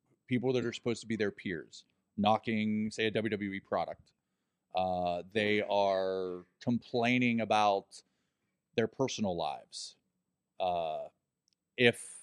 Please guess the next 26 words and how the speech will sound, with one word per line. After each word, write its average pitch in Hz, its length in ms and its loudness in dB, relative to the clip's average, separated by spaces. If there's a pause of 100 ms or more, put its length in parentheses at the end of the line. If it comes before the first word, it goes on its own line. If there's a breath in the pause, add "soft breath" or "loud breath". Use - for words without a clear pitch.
(440)
my 127 180 6
favorite 139 320 2
actor 113 580 0
is 95 500 -2
Matthew 101 340 0
McConaughey, 80 540 -8
just - 180 -12
for 107 60 -10
the 95 80 -14
sake 92 240 -4
of 85 80 -8
argument, 73 360 -8 (720)
if 123 160 0
he 196 180 0
tweeted, 135 680 2 (1000)
"Man, 95 420 0 (1500)
my 120 340 6
so-and-so 117 540 0
didn't 107 220 -2
call 95 180 2
me 90 100 -6
back. 78 280 -10 (760)
Um, 85 920 -6
my 104 1040 0
life 104 300 0
sucks." - 640 -12